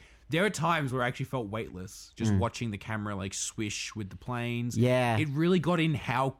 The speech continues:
Speaker 1: 'cause World War Two planes, like, I think s-, I think Spitfires look gorgeous, but they're clunky as hell.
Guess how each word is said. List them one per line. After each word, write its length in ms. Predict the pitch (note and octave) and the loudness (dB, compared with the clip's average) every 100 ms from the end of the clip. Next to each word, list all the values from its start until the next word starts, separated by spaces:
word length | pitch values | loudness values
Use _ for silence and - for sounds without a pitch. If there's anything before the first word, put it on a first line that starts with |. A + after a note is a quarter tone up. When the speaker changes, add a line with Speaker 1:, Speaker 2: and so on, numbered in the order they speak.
| _ | _
Speaker 1:
'cause 220 | - D3+ - - - - _ - _ | -2 -2 -8 -20 -20 -20 _ -20 _
World 300 | - D3 G#3+ | -2 2 2
War 120 | A#3 A#3 | 2 0
Two 240 | - F3 | 2 0
planes, 640 | F3+ A#2+ G#2+ G2 G2 - - - | 0 -2 -2 -4 -6 -10 -14 -6
like, 280 | C#3+ C3 - - | -4 -4 -8 -8
I 100 | D3 | -6
think 160 | - C#3 | -4 -6
s-, 180 | - - | -6 -4
I 80 | C#3+ | -2
think 120 | C#3+ A2 | -2 -4
Spitfires 420 | G2+ - F#2 F2+ | -8 -6 -6 -6
look 120 | E2+ | -10
gorgeous, 400 | F2+ F2 - - - _ _ E3+ | -8 -8 -10 -20 -20 _ _ 0
but 240 | F3 - _ - | 0 -2 _ -4
they're 100 | D#3+ | -2
clunky 480 | - G3+ G3 B2+ G#2+ | 0 0 2 0 -2
as 100 | - | -2
hell. 280 | A2 F#2 | -4 -6